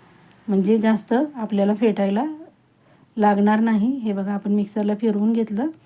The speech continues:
त्यानंतर मी वाटीमध्ये थोडं मिश्रण टाकणार आहे आणि राहिलेलं मिश्रण मी डब्यामध्ये टाकणार आहे.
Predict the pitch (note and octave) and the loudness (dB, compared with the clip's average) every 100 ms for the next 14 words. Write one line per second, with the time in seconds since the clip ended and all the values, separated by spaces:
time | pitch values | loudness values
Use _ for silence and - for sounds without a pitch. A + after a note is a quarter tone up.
0 | _ _ _ _ - G3 G3 F#3+ G#3 G#3 | _ _ _ _ -2 0 2 0 0 0
1 | G#3+ G#3+ G3+ A3 G#3+ A3+ A3+ A3+ A3 A3+ | 0 0 0 0 0 0 -2 0 2 0
2 | A#3+ A3 A3 A#3 A3+ A3 A3 A3 A3+ E4 | 0 0 0 0 0 0 2 2 2 -2
3 | - - - - - - - G3+ G3+ G#3+ | -8 -20 -20 -20 -20 -20 -8 -2 0 2
4 | G3+ G3 G3 G3+ G#3 G3+ F#3+ F#3+ G3+ D4+ | 2 2 0 2 0 0 0 2 2 0
5 | D#4 - _ - - - G3+ G3 G3+ G3+ | -2 -14 _ -20 -20 -8 0 2 4 4
6 | G3+ G#3+ E4 - _ _ _ _ _ _ | 4 2 -2 -8 _ _ _ _ _ _
7 | _ - A#3+ F#3+ F#3 F3+ F#3 F3+ C4 | _ -8 -6 -2 -2 -2 -2 -2 -4